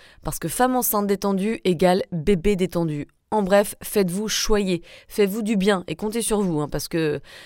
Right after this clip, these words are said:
si personne ne prend soin de vous, faites-le vous-même.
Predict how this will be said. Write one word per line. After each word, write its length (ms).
si 160
personne 320
ne 60
prend 180
soin 140
de 60
vous, 240
faites-le 380
vous-même. 500